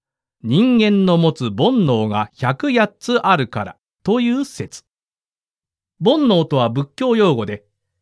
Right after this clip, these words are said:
心身の苦しみを生み出す精神の働きのこと。簡単に言うと、誰かに腹を立てたり、誰かを憎んだりする気持ちや、金や物を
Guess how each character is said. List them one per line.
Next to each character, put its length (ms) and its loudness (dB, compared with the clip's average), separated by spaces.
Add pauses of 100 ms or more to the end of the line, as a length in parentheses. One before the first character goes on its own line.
心 360 -2
身 240 -2 (120)
の 120 0
苦 260 -2
し 160 -4
み 180 4
を 120 2
生 100 -4
み 140 0
出 100 2
す 180 -14 (100)
精 320 -2
神 280 -2
の 140 -4
働 440 -2
き 160 -20 (240)
の 180 0
こ 200 -12
と。 160 -20 (960)
簡 220 0
単 180 0
に 60 -4
言 100 -6
う 60 -8
と、 260 -4 (520)
誰 260 0
か 160 -2
に 120 -6
腹 320 0
を 100 0
立 200 -4
て 120 -4
た 120 -4
り、 160 -10 (180)
誰 280 0
か 160 0
を 100 0
憎 300 0
ん 100 2
だ 120 2
り 120 -2
す 140 -8
る 100 -4
気 160 -8
持 140 -2
ち 140 -6
や、 200 -4 (420)
金 300 0
や 160 0
物 300 2
を 180 -2